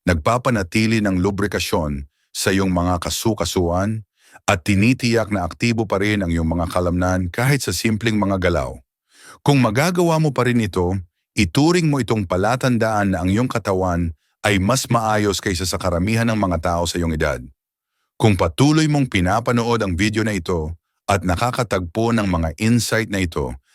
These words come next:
na kapakipakinabang, mangyaring magkomento ng numero dalawa sa ibaba para ipaalam mo na narito ka. At kung hindi ka pa nakasubscribe, inire-rekomenda kong mag-subscribe ka at iyon ang bell para hindi ka makaligtaan ng anumang mga video.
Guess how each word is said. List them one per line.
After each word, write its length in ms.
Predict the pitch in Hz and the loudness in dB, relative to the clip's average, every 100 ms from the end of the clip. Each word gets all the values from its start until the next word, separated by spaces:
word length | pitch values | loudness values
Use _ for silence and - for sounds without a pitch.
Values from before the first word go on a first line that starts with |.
| _ - | _ 0
na 160 | 85 | 2
kapakipakinabang, 1120 | 85 92 92 90 92 87 87 98 104 82 76 73 - _ _ - | 2 0 -2 -2 -2 0 2 2 2 0 -2 -6 -10 _ _ -2
mangyaring 580 | 95 95 98 107 113 110 | 2 4 2 2 2 2
magkomento 640 | 101 80 90 90 98 104 | 2 0 0 2 2 0
ng 180 | 104 82 80 | 0 0 2
numero 400 | 95 117 113 107 | 4 4 4 2
dalawa 480 | 95 87 85 85 82 | 2 0 0 0 -2
sa 160 | - 87 | -4 -2
ibaba 480 | 80 73 82 87 90 _ _ _ - | 0 0 0 -2 -6 _ _ _ 0
para 240 | 123 143 | 2 2
ipaalam 340 | 127 113 98 | 0 0 0
mo 140 | 92 95 | 0 0
na 80 | 90 | 0
narito 400 | 87 80 78 76 | 0 0 -2 -4
ka. 240 | 65 65 _ _ _ _ - - | -8 -10 _ _ _ _ -8 0
At 180 | 139 | 0
kung 220 | - 139 113 | 2 2 4
hindi 320 | 110 120 170 | 4 2 2
ka 80 | 165 | 0
pa 160 | 151 | 0
nakasubscribe, 880 | 127 110 - 85 - 151 151 87 69 - _ _ _ 110 | 0 0 -2 -4 -2 0 0 -2 -6 -12 _ _ _ 2
inire-rekomenda 1040 | 98 98 110 139 135 123 107 101 113 113 | 4 4 4 4 2 0 0 0 2 0
kong 220 | 107 113 | 0 0
mag-subscribe 600 | 107 92 95 - 110 104 92 | -2 -2 -4 -2 0 0 0
ka 240 | 98 92 87 _ _ - | 0 0 -4 _ _ -2
at 140 | 98 | -2
iyon 220 | 101 92 | 0 0
ang 140 | 85 80 | 2 0
bell 320 | 82 143 80 | 0 0 -2
para 180 | 82 87 | -2 -2
hindi 300 | 85 95 101 | 0 0 0
ka 80 | 92 | 0
makaligtaan 600 | 87 82 73 85 80 78 | -2 -2 -4 -4 -2 0
ng 60 | 78 | 0
anumang 300 | 78 80 82 | 0 0 0
mga 180 | 80 78 | 0 -2
video. 460 | 76 76 64 60 | -2 -2 -4 -10